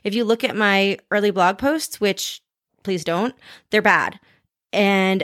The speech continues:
I had to write the bad stuff to eventually get to the good stuff. And I felt like, "My God, you know, my podcast is probably gonna be like that. There's probably gonna be some bad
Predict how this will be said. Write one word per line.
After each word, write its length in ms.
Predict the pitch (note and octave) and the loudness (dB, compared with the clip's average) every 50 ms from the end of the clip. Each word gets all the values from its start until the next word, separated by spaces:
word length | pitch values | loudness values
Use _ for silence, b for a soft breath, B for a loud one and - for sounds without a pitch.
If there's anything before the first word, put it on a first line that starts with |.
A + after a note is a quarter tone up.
| - _ - | -4 _ -2
I 80 | F3 | -2
had 280 | F#3 F3 F#3+ G3+ G3+ G#3 | 0 0 0 0 0 -2
to 280 | - C4 B3 A#3+ A#3 - | -4 -4 -4 -4 -6 -10
write 400 | - E3+ F#3 F3+ F#3 F#3+ - - F3+ | -4 0 0 0 0 -2 -4 -6 -6
the 80 | F3+ | -2
bad 380 | E3 F#3 E3 D#3+ D#3 D#3+ E3 F3 | 0 2 2 2 2 0 -2 -4
stuff 520 | - - F3+ G#3+ F#4 F#4+ - - - _ _ _ - | -4 -2 0 0 0 -2 -6 -12 -20 _ _ _ -12
to 160 | - A3+ G3 | -6 -2 -2
eventually 680 | F#3 F3 D#3 F#3 F#3 F#3+ G3 - - G#3+ G3 G3+ G3 F#3 | -2 0 0 0 0 0 0 -2 -2 -2 -2 -2 -2 -2
get 440 | E3+ D#3 - F#3 E3+ F3 - - - | -4 -2 0 2 2 2 0 -4 -8
to 300 | - - F#3 F3 E3+ E3+ | -8 -6 -4 -2 -2 -2
the 100 | E3 D#3+ | -2 -2
good 160 | - E3+ D#3+ | -2 -2 -2
stuff. 380 | - - - - - - - - B B B B B B | -4 -8 -10 -12 -12 -14 -18 -20 B B B B B B
And 120 | - F3+ F3 | -2 0 2
I 100 | F3+ F3+ | 0 0
felt 240 | - - F3+ - | 2 2 2 2
like, 200 | - F3+ F3+ F3+ | 2 0 -2 -2
"My 160 | - E3 E3 D#3+ | -4 -4 -4 -4
God, 420 | D3 D3+ D3+ D3+ D3+ D#3 D3+ D#3 - _ _ _ _ - | -2 -2 -2 -2 -2 -4 -4 -8 -14 _ _ _ _ -8
you 120 | F#3 F#3+ | -6 -4
know, 140 | F#3 F3 F3 | -2 0 0
my 140 | E3+ E3 E3+ | 0 -2 -2
podcast 480 | - - F3+ F3+ F3 F#3+ E3+ E3+ - | 0 0 0 0 2 0 -2 0 -2
is 80 | E3+ E3+ | -4 -4
probably 260 | - - E3 D#3+ D#3+ | -2 0 0 0 0
gonna 160 | D#3 D#3+ D#3 | 0 -4 -4
be 100 | D#3 E3 | -2 -2
like 160 | D#3 D3 D3+ | -2 -2 0
that. 80 | - D#3 | -2 -2
There's 140 | D#3+ D3+ F#3 | -2 -4 -6
probably 260 | - - - D#3+ E3 | -6 -2 0 0 0
gonna 100 | F3+ F#3+ | 0 -2
be 60 | F#3 | -4
some 200 | F#3+ - A#3 G#3 | -2 -2 -2 0
bad 500 | E3+ - E3+ D#3 D3+ D#3 D#3 D#3 D#3 E3 | 2 2 2 2 2 2 0 0 -2 -6